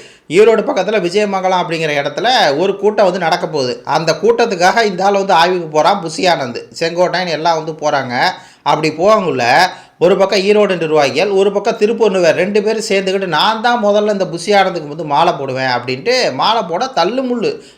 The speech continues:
அப்படியே வந்து இடிச்சுக்கிறானுங்க, இது பண்ணிக்கிறானுங்க. அதுல வந்து இந்த, அந்த பக்கம் இருக்க, அந்த ஈரோட்டில் இருக்க நிர்வாகி வந்து என்ன சொல்றா அப்படின்னா, "உனக்கு என்னடா பிரச்சனை, நீ ஏன்டா இடிக்கிற?"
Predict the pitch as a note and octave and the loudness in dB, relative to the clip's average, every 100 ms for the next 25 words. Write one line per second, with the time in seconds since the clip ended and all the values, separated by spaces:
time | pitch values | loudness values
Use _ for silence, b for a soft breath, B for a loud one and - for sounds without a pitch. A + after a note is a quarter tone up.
0 | B C3 E3 A#3+ A#3 A3+ G3+ B3+ B3+ A3 | B -2 2 2 2 -2 -4 -4 -4 0
1 | F#3+ F3 D3+ G3+ A#3+ A3 F#3+ E3 C#3+ A#2+ | 0 0 -2 -4 -4 -4 -2 -2 -2 -4
2 | G2+ D#3 A3 G#3+ F3+ C3 B2+ G3 A3+ B | -2 0 0 0 -2 -2 0 0 -2 B
3 | B - D#3+ A3 E3+ E3+ G#3 G#3 A3 A3 | B -8 0 2 4 4 2 0 0 2
4 | G3+ F#3+ F3+ F3 E3+ G#3+ G#3+ G3 F#3+ F3+ | 0 2 2 2 0 2 0 0 0 -2
5 | E3 E3+ F3+ F#3 F3 F3 E3 F3 F3+ E3 | -2 -2 0 2 0 -2 -2 -2 -4 0
6 | D#3+ C#3+ C#3+ E3+ A3+ E3+ C3 D#3 F#3 F3 | 0 0 -2 2 4 4 2 -2 -2 -2
7 | G#3 A3 G3+ D#3 F#3+ F#3+ E3+ E3 E3+ F3+ | -2 -2 -2 -4 -2 -4 -2 -2 0 -2
8 | E3 F3+ F#3 | -2 -4 -2